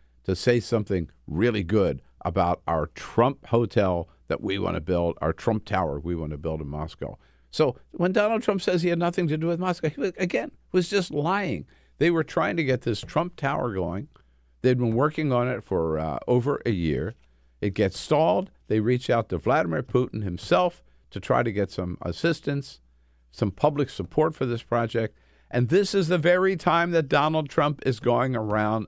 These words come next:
saying how, what a great guy Vladimir Putin is,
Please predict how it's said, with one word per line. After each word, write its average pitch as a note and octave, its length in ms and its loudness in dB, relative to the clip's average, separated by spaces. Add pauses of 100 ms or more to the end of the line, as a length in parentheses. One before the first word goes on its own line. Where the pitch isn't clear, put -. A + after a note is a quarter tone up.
saying G2 480 0 (640)
how, G#2 240 -2
what G#2+ 160 4
a G#2 80 2
great F#2+ 580 2
guy G2+ 460 2 (460)
Vladimir G2+ 440 2
Putin F#2+ 380 0
is, D2+ 240 -4